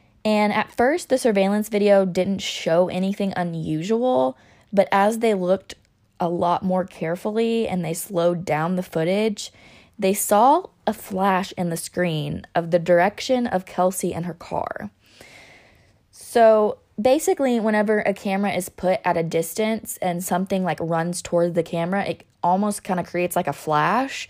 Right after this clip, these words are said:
where you can't really make out perfectly what the image is, but you can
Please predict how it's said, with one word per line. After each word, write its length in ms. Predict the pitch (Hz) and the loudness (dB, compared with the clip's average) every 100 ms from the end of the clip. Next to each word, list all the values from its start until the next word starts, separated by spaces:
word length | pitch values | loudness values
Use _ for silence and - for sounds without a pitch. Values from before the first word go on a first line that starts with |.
| - - - | -18 -12 -2
where 100 | 202 | -2
you 80 | |
can't 240 | 185 233 226 | 0 -2 0
really 220 | 220 190 | 0 0
make 420 | 180 170 180 190 - | 0 0 0 -2 0
out 460 | 156 185 196 - _ _ | 4 4 2 -4 _ _
perfectly 580 | - 180 185 190 190 180 | -2 0 0 -4 -2 0
what 220 | 170 170 | 2 0
the 120 | - | -2
image 280 | 160 175 185 | -4 -4 0
is, 180 | 214 214 | 0 0
but 120 | 196 | -2
you 80 | 170 | -4
can 320 | 185 175 170 | -2 -4 -4